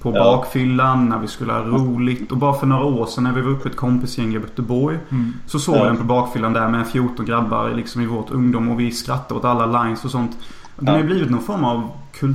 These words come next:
Speaker 1: kulturbomb för ungdomar, typ. Alltså,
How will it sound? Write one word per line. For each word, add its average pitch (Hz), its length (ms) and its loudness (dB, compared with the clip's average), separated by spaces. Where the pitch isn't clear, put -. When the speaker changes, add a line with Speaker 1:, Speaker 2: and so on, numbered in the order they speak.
Speaker 1:
kulturbomb 120 800 -2
för 135 120 -4
ungdomar, 139 540 0
typ. 139 280 -6
Alltså, 127 160 -4